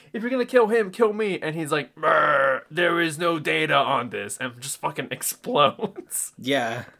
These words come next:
Speaker 2: He just explodes. He's just like, "Does not compute." I'm like, "You're not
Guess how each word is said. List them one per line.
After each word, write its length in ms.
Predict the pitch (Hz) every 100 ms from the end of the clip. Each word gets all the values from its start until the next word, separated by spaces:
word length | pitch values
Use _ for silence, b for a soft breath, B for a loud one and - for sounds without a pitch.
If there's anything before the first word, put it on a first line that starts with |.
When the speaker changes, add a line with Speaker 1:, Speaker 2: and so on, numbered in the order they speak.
| B B B B
Speaker 2:
He 60 | 160
just 340 | 170 - -
explodes. 800 | 175 - - - - 165 151 -
He's 160 | 151 151
just 180 | 143
like, 220 | 131 143 -
"Does 320 | 123 139 135 -
not 320 | 147 120 -
compute." 800 | 202 175 - 226 170 208 208 - B B B
I'm 20 |
like, 240 | 165 151 156
"You're 120 | 202
not 380 | 185 208 226